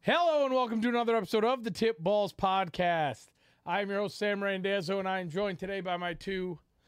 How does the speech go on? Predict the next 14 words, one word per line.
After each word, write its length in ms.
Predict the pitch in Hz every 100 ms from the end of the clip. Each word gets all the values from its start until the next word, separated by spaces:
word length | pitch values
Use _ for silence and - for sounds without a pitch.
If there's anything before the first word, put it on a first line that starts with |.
| _ _ _ 139
rather 320 | 226 247 240
philosophical 960 | - 214 175 - 226 226 214 - 117 -
co-hosts. 680 | 123 104 123 143 - - -
To 160 | 262
my 160 | 269 247
right, 260 | 240 220
it 140 | 226 220
is 380 | 170 127 - _ _ _ _ -
the 120 | 170
one, 480 | 220 240 180 120 113 _ _ _ -
the 280 | 123 185 285
only, 540 | 294 233 190 190 196 _ _ _ _ _ _ _ _ _ _ _ _ _ -
extremely 760 | - - - 202 214 214 202
hatless 920 | 131 92 180 202 147 139 98 - -